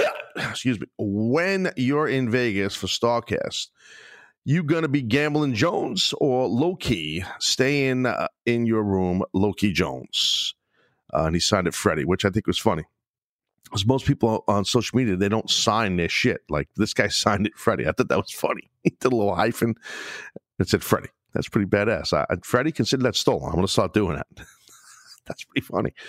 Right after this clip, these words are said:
<coughs> 'Cause people know your account. They see it says Freddie Yellen. Freddie, so I know you're Freddie. You know what I'm saying? Freddie.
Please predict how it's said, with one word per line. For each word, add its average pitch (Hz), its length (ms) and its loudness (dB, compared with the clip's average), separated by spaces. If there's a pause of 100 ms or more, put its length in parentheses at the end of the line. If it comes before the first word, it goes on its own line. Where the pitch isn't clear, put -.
(260)
<coughs> - 480 0
'Cause 147 120 -2
people 165 280 -2
know 151 180 0
your 147 220 0
account. 156 480 -2
They 131 140 0
see 170 360 0
it 131 120 -4
says 135 200 -2
Freddie 127 400 0
Yellen. 139 300 0
Freddie, 123 260 0
so 127 160 0
I 123 60 2
know 147 100 0
you're 123 160 0
Freddie. 196 380 -2
You 95 60 -8
know 104 40 0
what 117 40 2
I'm 117 40 0
saying? 160 240 0
Freddie. 170 240 0